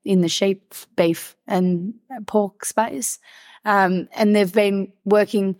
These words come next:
and evolving with Woolworths, um, as we've evolved and, and set up Greenstock, and,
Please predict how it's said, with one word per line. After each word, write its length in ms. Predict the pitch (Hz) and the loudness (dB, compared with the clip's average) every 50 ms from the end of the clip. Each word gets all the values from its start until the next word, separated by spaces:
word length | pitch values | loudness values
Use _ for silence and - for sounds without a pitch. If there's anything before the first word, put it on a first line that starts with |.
| _ _ _ _ _ | _ _ _ _ _
and 140 | - 208 202 | -2 0 0
evolving 540 | 190 175 190 185 185 180 185 185 180 185 175 | 2 2 2 2 2 2 0 0 -2 0 2
with 240 | 175 190 185 190 - | 2 2 2 0 -2
Woolworths, 760 | 220 220 220 208 214 214 208 208 185 - - - - - - | -2 -2 0 0 2 2 2 2 0 -2 -4 -8 -6 -4 -2
um, 200 | - 175 170 165 | -2 -2 -2 -2
as 180 | - 180 170 165 | -2 -2 -2 0
we've 220 | 190 196 190 180 | 2 2 2 2
evolved 540 | 202 185 180 202 185 185 196 202 196 185 - | 0 -2 0 2 4 4 4 2 0 -2 -4
and, 280 | 180 170 170 170 170 - - | -4 -4 -2 -4 -6 -6 -4
and 160 | 185 180 175 | -2 -2 0
set 160 | - - 180 | 0 0 0
up 160 | 180 165 - - | 0 0 -2 0
Greenstock, 640 | - 185 180 185 185 - - - 180 165 - - - | 0 2 4 4 2 2 0 -2 -2 -4 -4 -4 -4
and, 260 | 190 180 180 180 - | -2 0 0 -2 -4